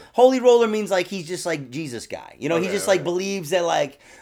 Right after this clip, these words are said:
Speaker 1: like, Jesus is gonna save us, and it's all traced back to, like, he probably gets online with the shape, shape-shifting lizard people somewhere, but he's talking about bloodlines of the Illuminati. So what he's saying is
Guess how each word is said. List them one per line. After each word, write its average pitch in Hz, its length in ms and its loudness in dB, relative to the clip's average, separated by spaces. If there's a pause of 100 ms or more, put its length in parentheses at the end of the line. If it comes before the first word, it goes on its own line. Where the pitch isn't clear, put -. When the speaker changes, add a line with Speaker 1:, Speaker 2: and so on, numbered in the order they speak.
(120)
Speaker 1:
like, 127 220 -2
Jesus 165 280 -8
is 139 60 -16
gonna 170 180 -8
save 165 320 -2
us, 160 180 -4
and 127 100 -6
it's 123 140 -14
all 156 240 0
traced 156 300 -10
back 156 220 -2
to, 156 80 -8
like, 143 240 -4 (300)
he 233 180 -4
probably 226 380 0
gets 196 220 -2
online 196 380 0
with 180 100 -8
the 180 40 -14
shape, 185 240 -2
shape-shifting 185 760 -6
lizard 160 320 -4
people 170 480 -6 (160)
somewhere, 190 400 0 (120)
but 190 100 0
he's 214 100 -6
talking 233 180 -2
about 160 140 -2
bloodlines 170 380 2
of 139 80 -8
the 151 100 -4
Illuminati. 113 500 -6
So 147 120 -12
what 170 100 -6
he's 190 180 -10
saying 170 280 -6
is 139 180 -8